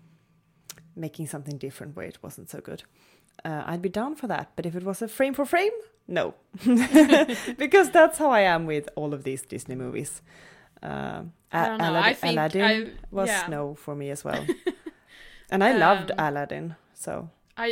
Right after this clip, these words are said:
Speaker 2: I didn't, I haven't seen the new Aladdin, um, but I, I think I would be fine with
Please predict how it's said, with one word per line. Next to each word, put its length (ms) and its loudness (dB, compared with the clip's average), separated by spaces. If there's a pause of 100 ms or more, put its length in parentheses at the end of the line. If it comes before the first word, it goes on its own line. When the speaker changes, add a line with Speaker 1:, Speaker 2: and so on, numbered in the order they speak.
Speaker 2:
I 60 -6
didn't, 260 -14
I 80 -10
haven't 300 -16
seen 240 -18
the 60 -18
new 160 -16
Aladdin, 600 -16
um, 440 -12 (420)
but 260 -8
I, 300 2
I 260 -2
think 240 -10
I 120 -2
would 200 -10
be 100 -16
fine 360 -10
with 100 -16